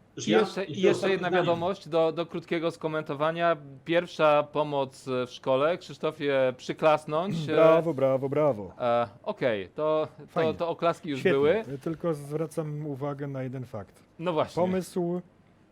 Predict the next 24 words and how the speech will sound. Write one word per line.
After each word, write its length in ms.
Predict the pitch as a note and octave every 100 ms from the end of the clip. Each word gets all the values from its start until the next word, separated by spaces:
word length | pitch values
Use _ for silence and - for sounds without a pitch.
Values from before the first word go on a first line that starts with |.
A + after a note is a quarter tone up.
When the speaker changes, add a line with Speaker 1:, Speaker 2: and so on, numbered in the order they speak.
| _
Speaker 3:
ministerstwa 720 | C#3+ D3 C#3 - F3 F3 - D#3
Spraw 280 | - D3
Wewnętrznych 520 | B2+ A2 A#2+ B2+ B2 -
i 40 |
Administracji. 760 | B2+ B2+ A#2 - G2 - B2 F3
Speaker 2:
Tak 140 | G#3+
jest. 200 | G2+ - - - - - C3+
Speaker 3:
E, 160 | C3 -
a 180 | C#3
projekt 480 | C#3+ E3 G#3 F3 F3+
znajduje 320 | C3+ C#3+ D3
się 180 | D3 C#3+
w 80 | C3
ustawie 420 | F#3 - C#3 D#3
o 180 | C#3+ A#3
ochronie 380 | G3 - C#3 D3+
ludności. 540 | E3+ D#3 B2 - - - _ _ _ _ _ _ _ _ -
No 100 | F#3+
dobra, 220 | D3 G#2+
a 100 | C3+
kto 200 | D3 F3+
za 120 | D#3+ D#3
to 100 | C3+
zapłaci? 480 | C3 C3+ - E3+